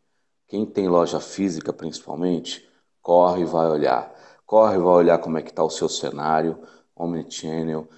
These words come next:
veja se você tem condições de ter um aplicativo mobile, veja se seu e-commerce tá funcionando, estenda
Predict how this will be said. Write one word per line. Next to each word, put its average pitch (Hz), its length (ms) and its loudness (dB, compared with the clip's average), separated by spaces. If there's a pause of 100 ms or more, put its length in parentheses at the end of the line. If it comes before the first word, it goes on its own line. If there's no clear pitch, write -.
(200)
veja 95 260 -2
se 90 100 -10
você 87 260 -6
tem 90 180 -8
condições 82 600 -6
de 82 80 -12
ter - 160 -12
um 82 80 -4
aplicativo 80 680 -10
mobile, 76 640 -2 (380)
veja 95 340 -2
se - 160 -6
seu 90 160 2
e-commerce 85 540 -4
tá 82 100 -10
funcionando, 78 920 -8 (220)
estenda 101 760 2